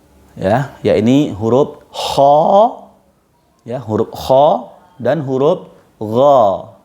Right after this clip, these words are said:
Kha dan gha. <clears throat> Ya. Eh, kita baru belajar makhraj ya. Perhatikan cara pelafalannya juga, ini berkaitan dengan sifat.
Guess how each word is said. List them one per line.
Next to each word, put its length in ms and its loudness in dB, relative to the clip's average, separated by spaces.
Kha 800 0
dan 400 -4
gha. 460 2
<clears throat> 720 0
Ya. 320 -2
Eh, 380 2
kita 240 -4
baru 160 0
belajar 240 0
makhraj 320 -2
ya. 240 -2
Perhatikan 640 -4
cara 180 2
pelafalannya 480 0
juga, 380 -2
ini 240 -6
berkaitan 400 -2
dengan 160 -2
sifat. 420 -4